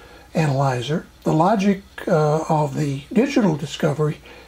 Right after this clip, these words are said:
is twenty-four channels and eight hundred megasamples. There's an asterisk here because that,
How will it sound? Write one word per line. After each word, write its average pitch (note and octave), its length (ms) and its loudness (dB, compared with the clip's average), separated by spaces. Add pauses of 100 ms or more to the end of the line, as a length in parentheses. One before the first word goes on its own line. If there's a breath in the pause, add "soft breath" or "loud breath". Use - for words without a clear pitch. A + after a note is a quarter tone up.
is C#3+ 180 -2
twenty-four A#3 540 2
channels C#3+ 580 -4 (240 loud breath)
and D#3 180 2
eight A3 200 4
hundred C3+ 480 -2 (360)
megasamples. C#3+ 920 -2 (640 loud breath)
There's D3 160 -4
an E3+ 100 4
asterisk F#3 520 2
here D#3 260 2
because D3 420 -2
that, G#3 320 2